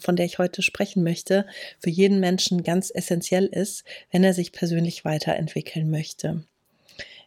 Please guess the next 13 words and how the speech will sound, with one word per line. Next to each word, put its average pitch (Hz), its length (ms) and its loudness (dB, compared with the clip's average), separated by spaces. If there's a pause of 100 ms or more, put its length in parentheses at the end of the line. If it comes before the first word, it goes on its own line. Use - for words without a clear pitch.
(140)
Ich 220 200 2
habe 240 160 4
im 185 80 2
letzten 185 300 0
Jahr, 175 400 2 (140)
ja, 185 260 2
viel - 260 -2
erlebt, 214 420 2
viele 185 220 2
Herausforderungen 180 680 2
gehabt, - 440 -8
bin 175 220 0
auch, 170 420 -4